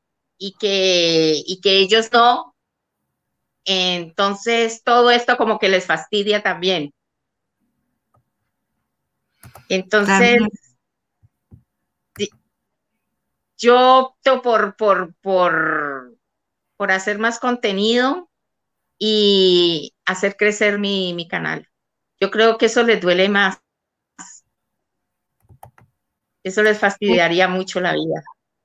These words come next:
Speaker 2: Dice Lupita, recuerde que la mierda va con la mierda. Y no hay que revolver la
Speaker 1: Exactamente.
Speaker 2: mierda.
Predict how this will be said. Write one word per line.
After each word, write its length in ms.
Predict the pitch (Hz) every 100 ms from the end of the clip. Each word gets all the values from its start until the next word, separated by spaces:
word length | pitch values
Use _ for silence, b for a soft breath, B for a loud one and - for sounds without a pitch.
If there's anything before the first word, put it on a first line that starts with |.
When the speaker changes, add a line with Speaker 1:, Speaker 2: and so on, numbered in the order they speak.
| _ _ B B
Speaker 2:
Dice 340 | 220 240 233 269
Lupita, 800 | 247 233 220 220 151 - - -
recuerde 600 | 220 226 - 277 285 349
que 160 | 349 302
la 140 | 208
mierda 920 | 202 214 254 294 269 254 208 220 240 _ _ _ _ _ _ _ _ _ -
va 380 | 185 196 214 220
con 200 | 233 214
la 120 | 185
mierda. 600 | 156 156 143 135 117 131 _ _ _ _ _ _ - B B B
Y 120 | 196
no 100 | 196
hay 140 | 190
que 80 | 190
revolver 340 | 214 208 170 170
la 80 |
Speaker 1:
Exactamente. 360 | 247 208 190 190
Speaker 2:
mierda. 540 | 214 247 277 294 320